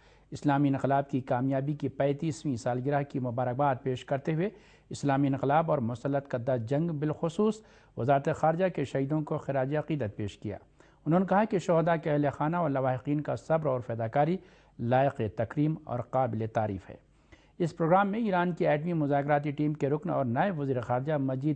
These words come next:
تخت روانچی نے بھی خطاب کرتے ہوئے کہا کہ ایٹمی مذاکرات میں ایران پورے اقتدار اور بھرپور انداز میں شریک ہے۔ انہوں نے کہا کہ مذاکراتی عمل میں ایران کے عوام کے ایٹمی حقوق کی مکمل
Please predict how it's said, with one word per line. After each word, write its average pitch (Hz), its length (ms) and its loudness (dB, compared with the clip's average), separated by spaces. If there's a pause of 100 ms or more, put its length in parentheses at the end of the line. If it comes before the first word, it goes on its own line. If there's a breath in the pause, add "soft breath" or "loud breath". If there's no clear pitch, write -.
تخت 139 260 -2
روانچی 127 420 -4
نے 147 100 0
بھی 131 140 -4
خطاب 127 420 -4
کرتے 139 240 -4
ہوئے 139 120 -2
کہا 175 260 2
کہ 104 200 -4 (440 loud breath)
ایٹمی 135 320 0
مذاکرات 139 640 2
میں 147 80 0
ایران 139 300 0
پورے 135 340 -2
اقتدار 131 420 0 (360 loud breath)
اور 135 140 -2
بھرپور 135 500 0
انداز 131 400 2
میں 117 80 -4
شریک 113 400 -4
ہے۔ 95 100 -8 (420 soft breath)
انہوں 170 140 0
نے 185 60 0
کہا 185 180 6
کہ 196 140 -2
مذاکراتی 151 800 2
عمل 147 280 0
میں 165 120 -2
ایران 143 380 -2
کے 135 120 -4
عوام 139 320 0
کے - 120 -6
ایٹمی 131 380 -6
حقوق 139 320 -6
کی 131 100 -6
مکمل 127 460 -2